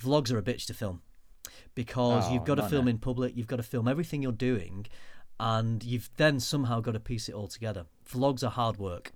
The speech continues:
Speaker 1: It's easier to turn the camera on in your house and, and film a, a single video. Vlog, vlogs are tough. Um, I would do more of them if they weren't so tough. But I,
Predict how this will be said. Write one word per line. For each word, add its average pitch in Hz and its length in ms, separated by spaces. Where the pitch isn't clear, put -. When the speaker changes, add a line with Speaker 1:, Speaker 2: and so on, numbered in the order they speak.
Speaker 1:
It's - 140
easier 135 240
to - 120
turn 131 160
the 120 60
camera 113 340
on 101 120
in 98 100
your 95 120
house 95 240
and, 92 180
and 95 180
film 98 220
a, 101 40
a 95 120
single 101 320
video. 87 320
Vlog, 110 320
vlogs 110 280
are - 40
tough. - 420
Um, 98 560
I 120 80
would 123 140
do 127 160
more 113 240
of 101 80
them 98 140
if - 100
they 98 80
weren't 95 240
so 95 140
tough. - 340
But - 160
I, 113 100